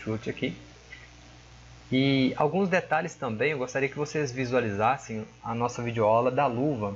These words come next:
Eu publiquei uma videoaula pra vocês de uma luva, onde eu expliquei passo a passo como estudar o modelo, como estudar a topologia. Aqui, embora nós estamos fazendo de uma forma invertida, nós estamos criando através de um fragmento, mas o conceito é o mesmo,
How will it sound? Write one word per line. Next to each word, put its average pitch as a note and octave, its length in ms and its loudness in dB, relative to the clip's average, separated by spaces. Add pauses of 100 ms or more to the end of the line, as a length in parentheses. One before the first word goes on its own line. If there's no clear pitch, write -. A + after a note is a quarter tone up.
(160)
Eu G#2+ 60 -8
publiquei C3 420 -2
uma D3 60 4
videoaula C3+ 380 4
pra A#2+ 100 -2
vocês A2+ 340 -6
de A2 80 -8
uma C3+ 140 -2
luva, B2 360 0
onde B2+ 180 0
eu C#3 100 2
expliquei C#3 460 -4
passo G#3 320 -2
a A3 40 0
passo E3 360 0
como E3 200 -2
estudar C#3+ 500 0
o E3 40 2
modelo, B2+ 440 0
como B2+ 180 -10
estudar B2 320 0
a - 20 -4
topologia. B2+ 760 0 (460)
Aqui, - 300 -4
embora E3 340 2
nós D3 260 -2
estamos C3 320 -6
fazendo A#2 340 -2
de A#2+ 40 0
uma A#2+ 100 0
forma A#2+ 300 0
invertida, D3 840 -2
nós A2+ 140 -2
estamos A2+ 320 -4
criando A2+ 320 2
através G#2+ 320 2
de A2 60 -2
um G#2+ 40 -2
fragmento, C3 720 -2 (440)
mas B2+ 240 0
o D3 40 -4
conceito E3 460 0
é F3 40 6
o G3 40 4
mesmo, B2 420 0